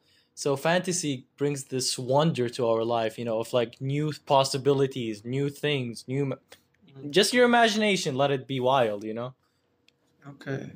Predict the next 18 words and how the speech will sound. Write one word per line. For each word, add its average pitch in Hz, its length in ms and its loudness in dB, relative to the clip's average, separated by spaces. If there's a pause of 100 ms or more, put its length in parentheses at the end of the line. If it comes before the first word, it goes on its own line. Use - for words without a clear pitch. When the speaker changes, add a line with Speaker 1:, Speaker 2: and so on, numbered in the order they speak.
(140)
Speaker 2:
that's 135 300 -6
awesome. - 400 -8 (500)
Um, 147 540 4 (320)
and 151 140 0
I 160 100 4
think 185 580 0
one 156 240 0
of 156 80 0
the 147 80 -2
things 143 320 -2
that 131 220 0
make 135 240 -2
us 131 400 -4
really 143 240 0
love 135 180 0
fantasy 131 480 -4
is 127 140 -4
that 131 280 0